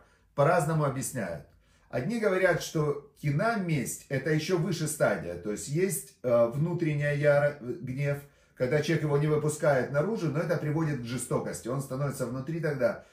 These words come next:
прямо он, э, ну, как бы ужесточается внутри. Если он его там обидело что-то и все, и он это внутри носит, носит, носит, это приводит его потом к жестокости. А,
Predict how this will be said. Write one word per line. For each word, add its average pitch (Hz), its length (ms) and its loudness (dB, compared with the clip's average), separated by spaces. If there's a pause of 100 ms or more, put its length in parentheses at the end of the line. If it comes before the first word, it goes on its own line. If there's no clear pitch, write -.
(160)
прямо 143 300 4
он, 131 380 -4
э, 110 400 0
ну, 135 160 -6
как 113 180 -6
бы 113 80 -6
ужесточается 120 800 0
внутри. 175 520 -6 (200)
Если 127 280 0
он 151 240 2
его 135 420 -2
там 117 240 0
обидело 131 540 0
что-то 127 340 -4
и 120 60 -4
все, 185 180 -6
и 151 80 -2
он 127 180 -4
это 113 120 -2
внутри 131 580 -4 (180)
носит, 147 520 0
носит, 143 340 -2
носит, 185 420 -4
это 156 220 2
приводит 139 420 -4
его 131 160 -4
потом 127 300 -4
к 104 40 -8
жестокости. 92 800 -8 (680)
А, 120 500 2